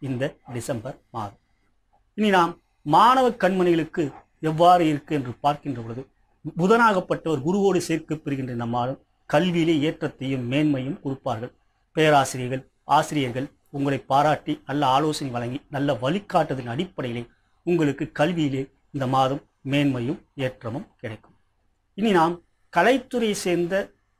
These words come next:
மேஷராசி அன்பர்களுக்கு என்று பார்க்கின்ற பொழுது, கலைக்காரகன் என்று அழைக்கப்படுகின்ற சுக்கிர பகவான் ஆட்சியாக மாதம் முழுவதும் இருப்பதில் கலைத்துறையிலே உங்களுக்கான வாய்ப்பு கிடைக்கக்கூடிய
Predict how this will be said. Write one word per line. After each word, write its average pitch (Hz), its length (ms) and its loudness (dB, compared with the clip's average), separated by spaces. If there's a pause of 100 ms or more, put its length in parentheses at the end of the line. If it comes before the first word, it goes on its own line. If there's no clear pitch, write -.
(220)
மேஷராசி 180 520 2
அன்பர்களுக்கு 147 460 0
என்று 127 160 -4
பார்க்கின்ற 156 440 -2
பொழுது, 131 200 -4 (400)
கலைக்காரகன் 190 720 2
என்று 151 140 4
அழைக்கப்படுகின்ற 135 640 -6 (320)
சுக்கிர 151 340 -4
பகவான் 127 340 -2 (280)
ஆட்சியாக 147 640 2
மாதம் 131 360 2
முழுவதும் 156 400 0
இருப்பதில் 127 440 -10 (260)
கலைத்துறையிலே 156 720 0
உங்களுக்கான 147 560 -2
வாய்ப்பு 143 360 0
கிடைக்கக்கூடிய 123 680 -10